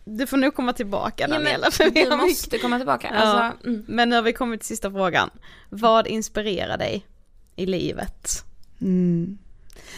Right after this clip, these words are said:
Speaker 3: Alltså, det som inspirerar mig i det här vi har gjort precis nu.
Speaker 2: Mm.
Speaker 3: Jag älskar djupa samtal, där jag får fin kontakt med dem jag pratar med. Det känner jag att vi har här i
Speaker 1: Mm.
Speaker 3: rummet. Det
Speaker 2: Ja.
Speaker 3: känns
Speaker 1: Känner jag
Speaker 3: ni
Speaker 1: med.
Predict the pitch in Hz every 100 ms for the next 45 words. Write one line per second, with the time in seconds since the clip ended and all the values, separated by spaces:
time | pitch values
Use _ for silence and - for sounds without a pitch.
0 | - - - - 247 320 262 339 330 -
1 | 240 226 - 180 165 165 156 160 156 160
2 | 147 147 156 151 - - 165 170 165 -
3 | - 175 185 214 196 220 196 - - 240
4 | 226 202 165 - - 170 160 160 - 156
5 | 147 165 147 - - - 143 147 - -
6 | - - - - - - - 190 156 147
7 | - - 175 156 165 190 196 196 - 175
8 | 156 160 170 - - - - - - -
9 | - 233 226 220 214 208 196 180 180 196
10 | 180 - - 180 170 160 160 151 - 151
11 | - 156 151 156 - - - 220 - -
12 | 190 175 170 156 131 147 - 147 143 151
13 | 151 151 156 160 - 190 190 190 165 170
14 | 196 196 196 196 - 285 330 262 294 285